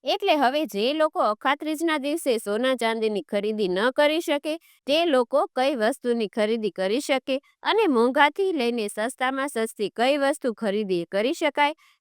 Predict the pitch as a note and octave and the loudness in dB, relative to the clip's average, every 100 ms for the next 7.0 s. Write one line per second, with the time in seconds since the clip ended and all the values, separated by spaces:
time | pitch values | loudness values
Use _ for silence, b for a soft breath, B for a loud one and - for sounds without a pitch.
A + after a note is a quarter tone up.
0 | - E4+ B3 C#4+ G4 E4 F#4 - F4 B3 | -6 0 2 2 0 -4 -6 -2 -2 -2
1 | D4+ D4+ D#4+ - D4 C#4+ C4+ - B3+ B3 | -2 0 0 0 0 0 0 0 0 0
2 | G3 G3 A3 G#3 F3 F3 C#4+ C#4+ E4+ E4 | 2 2 0 -2 0 0 0 -4 -2 -2
3 | E4 D#4+ F4 - b - - C#4+ - F4 | -2 -4 -8 -10 b -6 0 0 2 0
4 | D#4 D4 D4 C4+ A#3+ C#4+ D#4 D4 D4 C#4+ | 0 -4 -4 0 2 2 0 -2 0 -2
5 | D4 A4 A#4+ G#3+ A#3 D#4+ D4 B3 B3+ A#3 | -2 -4 -4 0 2 2 2 0 0 0
6 | G#3+ A3 E4 C4 A#3+ D4 G4 F#4 D#4+ - | 0 0 -2 -2 -4 -2 -2 -2 -4 -8